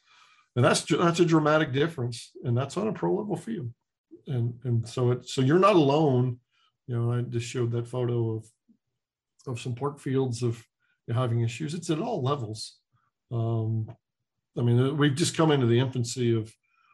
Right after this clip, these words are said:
of data and f-, in, in s-, in field surfaces. Um, we're only about, I mean, we as a, we as a f-,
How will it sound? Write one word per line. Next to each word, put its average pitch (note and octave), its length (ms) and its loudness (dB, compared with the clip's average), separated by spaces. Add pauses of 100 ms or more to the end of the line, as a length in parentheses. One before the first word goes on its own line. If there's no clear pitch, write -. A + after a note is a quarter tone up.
(140)
of A2 200 -4
data B2 580 -2
and A#2 140 -6
f-, - 140 -20
in, A#2+ 340 -6
in A#2 200 -4
s-, - 360 -12
in C3+ 120 -8
field E3 240 0
surfaces. A#2+ 720 -8 (600)
Um, A2+ 520 -2 (120)
we're B2 160 6
only B2 240 6
about, A#2 460 2 (340)
I C3 40 -8
mean, A2+ 180 0
we B2 160 2
as A2+ 140 0
a, A#2 360 -2
we A#2+ 220 0
as A#2 140 -4
a A#2 80 -2
f-, - 240 -12